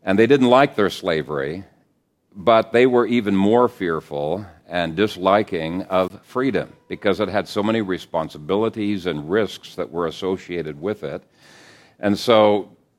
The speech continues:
because of their constantly wanting to go back to Egypt, God was giving them lesson after lesson, and this is just one of many lessons,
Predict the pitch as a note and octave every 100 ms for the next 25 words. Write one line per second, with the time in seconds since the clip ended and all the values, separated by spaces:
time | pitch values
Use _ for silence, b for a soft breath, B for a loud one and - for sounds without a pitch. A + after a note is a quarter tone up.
0 | _ _ _ _ _ G2 G#2+ B2+ E3 F3
1 | C#3 A2+ A2+ G#2+ G#2+ C3 C3+ C3 B2+ G#2
2 | G#2+ G#2+ A2 G#2+ G2 G2+ E2 F#2 A2 G#2+
3 | G2 - G#2 A#2 D#2 C#2+ D2+ - F2 G#2
4 | C3+ D#3+ C#3 F#2+ G#2+ A2+ G#2 D#2+ D2+ D2
5 | G2 A2+ C3 A#2 G2+ G2 - F#2 F#2 F2
6 | F2+ F2+ F2 A2+ G2+ E2 G2 F2+ F#2+ A2
7 | G2 D#2 D#2 A2 B2 F2 D#2+ - D#2 D2+
8 | G2